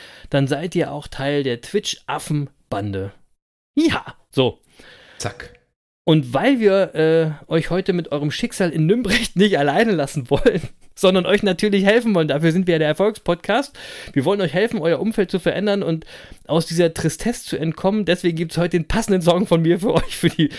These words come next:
Speaker 1: normale Business Monkeys Playlist bei Spotify. Und zwar kommt der Song von Moop Mama featuring Fatoni aus dem Album Deine Mutter von zweitausendelf.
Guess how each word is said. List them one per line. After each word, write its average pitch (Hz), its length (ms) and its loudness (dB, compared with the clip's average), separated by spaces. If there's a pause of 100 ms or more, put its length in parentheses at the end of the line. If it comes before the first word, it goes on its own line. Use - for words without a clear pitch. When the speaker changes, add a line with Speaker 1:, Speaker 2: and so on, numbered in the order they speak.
(180)
Speaker 1:
normale 165 560 4
Business 120 380 -2
Monkeys 123 340 -2
Playlist 143 420 -2
bei 160 140 0
Spotify. 185 1000 -2 (380)
Und 160 160 -2
zwar 170 180 0
kommt 185 260 -2
der 151 100 2
Song 180 200 -2
von 147 260 2
Moop 196 280 2
Mama 185 380 0
featuring 190 440 -2
Fatoni 226 680 -2 (440)
aus 160 220 -4
dem 170 180 -2
Album 185 460 0
Deine 143 300 2
Mutter 190 220 2
von 160 180 0
zweitausendelf. 143 920 0